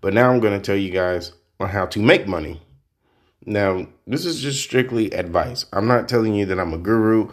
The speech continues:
or anything, but I'm gonna tell you that most of the time, you're gonna make some money. But it all depends on how you invest.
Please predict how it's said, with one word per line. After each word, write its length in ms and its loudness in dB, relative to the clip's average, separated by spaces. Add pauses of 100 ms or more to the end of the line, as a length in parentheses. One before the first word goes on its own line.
(160)
or 140 -2
anything, 560 -2 (260)
but 140 6
I'm 120 6
gonna 200 2
tell 160 -2
you 200 -2 (340)
that 360 -4 (180)
most 200 4
of 100 -4
the 80 -2
time, 260 0 (1160)
you're 160 2
gonna 140 2
make 160 -4
some 140 -8
money. 260 -12 (400)
But 160 0
it 100 6
all 140 6
depends 360 -2
on 280 -6 (140)
how 160 4
you 180 -2
invest. 400 -8